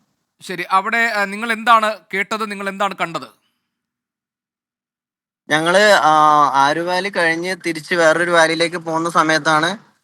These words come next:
Speaker 2: പെട്ടെന്ന് ഡ്രൈവർ, ആ, കോൾ വന്ന് ഇൻഫോം ചെയ്യുന്നത് ഇങ്ങനെ ഒരു, ആ, ഫയറിംഗ് നടക്കുന്നുണ്ട്, അപ്പോ പെട്ടെന്ന് സേഫ് ആയിട്ട് താഴേക്ക് പോണം എന്നുള്ളൊരു ഇൻഫർമേഷൻ വന്നു. ഞങ്ങൾ അവിടുന്ന് അപ്പൊ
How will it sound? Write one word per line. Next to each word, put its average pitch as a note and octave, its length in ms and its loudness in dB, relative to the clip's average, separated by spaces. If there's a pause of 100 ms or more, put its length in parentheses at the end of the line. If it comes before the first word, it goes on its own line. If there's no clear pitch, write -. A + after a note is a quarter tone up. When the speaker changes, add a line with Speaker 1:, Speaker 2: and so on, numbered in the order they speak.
(440)
Speaker 2:
പെട്ടെന്ന് D#3+ 280 4
ഡ്രൈവർ, D#3 440 4
ആ, C#3+ 560 2
കോൾ D3 340 -2
വന്ന് E3 180 -4
ഇൻഫോം D#3 360 -10
ചെയ്യുന്നത് D3+ 280 -4
ഇങ്ങനെ D3+ 200 -4
ഒരു, D3 400 -4
ആ, C3 100 -4
ഫയറിംഗ് C#3 540 0
നടക്കുന്നുണ്ട്, D3 680 -4 (480)
അപ്പോ D3 320 2
പെട്ടെന്ന് D3+ 420 -2
സേഫ് D3+ 380 -6
ആയിട്ട് D#3 300 0
താഴേക്ക് C#3+ 340 0
പോണം C#3+ 400 -4 (180)
എന്നുള്ളൊരു D3 300 0
ഇൻഫർമേഷൻ D3 600 -4
വന്നു. D3 380 -2 (640)
ഞങ്ങൾ D3+ 180 2
അവിടുന്ന് D#3 320 0
അപ്പൊ D#3 260 0